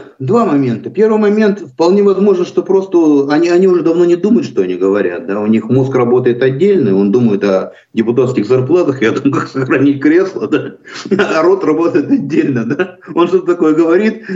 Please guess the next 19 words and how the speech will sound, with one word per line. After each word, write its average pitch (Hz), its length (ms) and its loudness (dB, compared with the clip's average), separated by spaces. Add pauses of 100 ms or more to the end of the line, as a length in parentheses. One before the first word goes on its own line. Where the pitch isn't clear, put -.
(100)
что, 151 220 0
так 143 80 -4
сказать, 139 260 0
в 139 100 -4
общей 147 260 0
струе 151 440 2
началь-, 117 380 0
начальнической 120 680 0
идеологии, 113 540 2
да, 113 560 -2
а 107 60 -12
за 123 120 0
частностями 131 500 -2
уже 117 220 2
они 117 140 2
не 110 100 0
следят. 120 560 -2 (460)
Ну, 147 340 0
вот, 156 260 -2